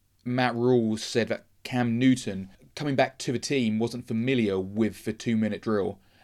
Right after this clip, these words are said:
and the plays that they were gonna be calling during that and what's expected during that drive, which is quite shocking, really, to admit that, because ultimately, yes, Cam Newton wasn't bad, he played well,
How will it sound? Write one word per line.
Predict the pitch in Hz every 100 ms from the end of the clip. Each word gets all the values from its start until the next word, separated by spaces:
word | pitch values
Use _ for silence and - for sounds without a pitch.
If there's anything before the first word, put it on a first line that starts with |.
| _ -
and | 107 101 98 95 95 -
the | 110
plays | 110 120 113 110
that | 107
they | 101
were | 101
gonna | 101
be | 98
calling | 117 107 95
during | 110 107
that | 95 92 95
and | 95 92 - -
what's | 113 110
expected | - - 120 - - 90 - - - _
during | - 107
that | 98 101
drive, | 113 95 - _ _ _ _
which | 147 139 143 180 - - -
is | 156
quite | - 185 131
shocking, | - - 180 - 127 110
really, | 98 107
to | 123
admit | 110 127 98
that, | 90 82 - - - -
because | 127 117
ultimately, | - 147 147 139 139 135 127 _
yes, | 127 123 156 -
Cam | - 147 143
Newton | 131 127
wasn't | 123 117
bad, | 104 131 175
he | 151 120
played | 123 110
well, | 107 147 110 135